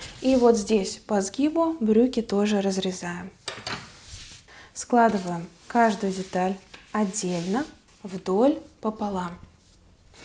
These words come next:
Хочется сказать, лицевую сторону оставляем внутри, но здесь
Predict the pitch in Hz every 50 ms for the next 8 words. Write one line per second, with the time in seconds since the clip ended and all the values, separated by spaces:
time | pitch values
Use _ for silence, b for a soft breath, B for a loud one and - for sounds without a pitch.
0 | B B B B B B - _ - - - 254 233 - 233 214 240 226 - -
1 | 240 220 226 226 220 226 220 233 233 233 - 233 233 240 233 233 - - 214 208
2 | 202 208 208 202 190 - - 208 190 196 202 214 208 202 196 202 202 208 - -
3 | 285 302 294 240 214 208 208 208 196 190 190 220 226 214 220